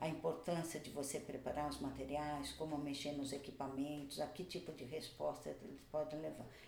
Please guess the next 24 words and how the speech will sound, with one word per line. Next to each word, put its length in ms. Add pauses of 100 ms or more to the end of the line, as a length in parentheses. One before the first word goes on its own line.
(120)
E 80
o 40
Bulhões, 420
como 420 (240)
era 200
um 220 (240)
professor 460
que 120
tinha 240
recém-iniciado, 1160
ele 160
tinha 320
muito, 300 (420)
ele 160
tava 320
sempre 300
presente 580
no 160
laboratório. 640 (240)
Então 280
ele 200
tava 320
ao 120
lado 480